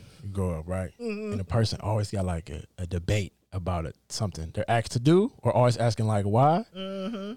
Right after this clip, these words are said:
Speaker 1: What I'm, and what we're accustomed to is, like, that is shut down.
Speaker 2: Right.
Speaker 1: Like, "Because I said so."
Speaker 2: Right.
Speaker 1: Huh?
Speaker 2: That's just it. That's
Speaker 1: Why,
Speaker 2: it.
Speaker 1: or why are you talking back? It's like, you know what? Actually, no,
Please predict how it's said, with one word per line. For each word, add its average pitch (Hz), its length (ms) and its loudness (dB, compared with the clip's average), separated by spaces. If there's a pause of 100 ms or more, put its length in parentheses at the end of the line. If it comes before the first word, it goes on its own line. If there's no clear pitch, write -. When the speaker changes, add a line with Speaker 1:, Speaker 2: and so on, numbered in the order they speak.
(140)
Speaker 1:
What 120 200 0
I'm, 139 380 4 (200)
and 120 100 4
what 117 100 4
we're 120 120 8
accustomed 127 460 4
to 92 260 0
is, 92 320 -2
like, 95 360 -4
that 117 240 4
is 104 160 4
shut 98 240 0
down. 98 380 0
Speaker 2:
Right. 151 280 -10 (540)
Speaker 1:
Like, 92 160 -10
"Because 98 220 -6
I 85 100 -8
said - 260 -8
so." - 200 -10 (120)
Speaker 2:
Right. - 220 -12 (220)
Speaker 1:
Huh? 151 200 0 (200)
Speaker 2:
That's 135 180 -16
just 143 180 -16
it. 311 240 -10
That's 185 220 0
Speaker 1:
Why, 104 100 -2
Speaker 2:
it. - 60 -4
Speaker 1:
or 101 80 0
why 107 100 -4
are 135 40 -2
you 139 100 -4
talking 127 220 -2
back? 143 240 2 (640)
It's - 120 -14
like, 90 200 -2
you 127 60 0
know 131 120 4
what? 127 120 2
Actually, 120 300 -2
no, 92 200 0